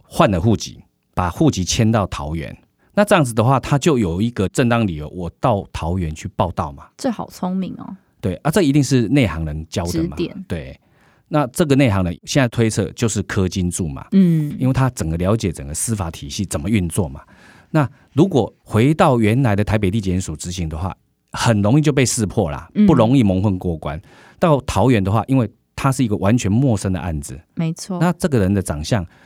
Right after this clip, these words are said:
Speaker 1: 桃园地检署很容易就被他蒙混。
Speaker 2: 是。
Speaker 1: 我们是用这个角度来看的，因为后来也查不出来到底里面是不是有涉嫌贪腐啦或舞弊的案子，但就是我觉得整个过程就让人家觉得匪夷所思，
Speaker 2: 嗯。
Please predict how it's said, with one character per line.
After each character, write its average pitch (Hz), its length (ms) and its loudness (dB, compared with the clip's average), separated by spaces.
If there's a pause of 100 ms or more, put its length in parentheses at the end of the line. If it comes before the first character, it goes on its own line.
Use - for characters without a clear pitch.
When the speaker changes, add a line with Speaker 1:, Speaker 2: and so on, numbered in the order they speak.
(140)
Speaker 1:
桃 139 140 2
园 151 100 4
地 170 100 4
检 123 220 2
署 95 260 -2
很 98 280 0
容 87 280 0
易 120 80 2
就 98 480 -2
被 104 240 0
他 85 220 -4
蒙 71 260 -6
混。 73 240 -6 (480)
Speaker 2:
是。 - 200 -8
Speaker 1:
我 101 60 4
们 123 100 4
是 160 140 0
用 135 160 4
这 143 100 -4
个 120 80 0
角 78 180 -4
度 92 180 -4
来 80 120 -4
看 80 300 -6
的， 64 80 -14 (380)
因 147 120 4
为 151 100 4
后 165 200 2
来 113 80 4
也 85 140 0
查 - 220 -6
不 127 120 0
出 127 160 -2
来 90 100 2
到 110 180 0
底 78 220 -6
里 90 160 -4
面 110 140 2
是 - 120 -4
不 107 60 -2
是 110 140 -4
有 78 100 -4
涉 107 180 -2
嫌 73 320 -8 (120)
贪 117 180 0
腐 - 240 -8
啦 - 180 -16
或 113 140 -2
舞 80 200 -8
弊 101 200 -2
的 80 80 -6
案 80 180 -6
子， - 220 -14 (320)
但 135 220 2
就 135 120 0
是 113 380 -2 (300)
我 113 120 -2
觉 147 140 2
得 143 80 4
整 101 180 -2
个 95 120 0
过 120 180 0
程 85 140 -4
就 107 80 0
让 113 200 0
人 87 140 0
家 110 100 0
觉 92 140 -4
得 87 80 0
匪 82 180 -4
夷 90 60 0
所 80 220 -6
思， 87 220 -8
Speaker 2:
嗯。 85 60 -10